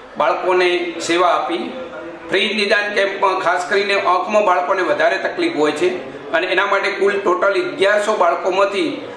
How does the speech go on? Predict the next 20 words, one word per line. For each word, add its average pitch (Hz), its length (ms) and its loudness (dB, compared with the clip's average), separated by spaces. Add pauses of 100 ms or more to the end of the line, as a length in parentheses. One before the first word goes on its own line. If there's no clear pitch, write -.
(160)
ત્રણસો 190 400 2
ને 208 120 0
સાઠ 214 420 0
બાળકોને 190 460 2
આંખની 170 360 2
તકલીફ 175 560 0
હતી 160 560 -2 (320)
અને 170 200 2
એમનું 190 260 2
સચોટ 185 420 0
નિદાન 202 360 2
કર્યું 202 500 -2
અને 170 160 0
સાથે 175 340 2
સાથે 180 240 2
ચશ્મા 180 400 0
પણ 190 180 0
ફ્રીમાં 165 340 0
આપવામાં 156 400 0
આવ્યા. 165 140 -6